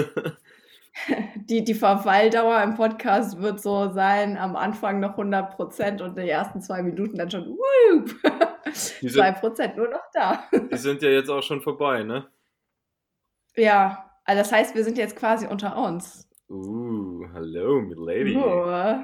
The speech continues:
Speaker 2: Todo bien
Speaker 1: Das wäre
Speaker 2: contigo,
Speaker 1: eine
Speaker 2: mi
Speaker 1: gute
Speaker 2: amor.
Speaker 1: Gute Möglichkeit, kurz ein Geheimnis zu erzählen vielleicht.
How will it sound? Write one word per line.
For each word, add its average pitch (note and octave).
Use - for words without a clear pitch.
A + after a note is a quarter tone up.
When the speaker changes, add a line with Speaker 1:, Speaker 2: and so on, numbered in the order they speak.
Speaker 2:
Todo G2
bien G#2
Speaker 1:
Das -
wäre G3+
Speaker 2:
contigo, G3
Speaker 1:
eine -
Speaker 2:
mi B2+
Speaker 1:
gute G2
Speaker 2:
amor. A#2
Speaker 1:
Gute A#3
Möglichkeit, G#3
kurz -
ein B3+
Geheimnis B3+
zu F3
erzählen F3
vielleicht. F3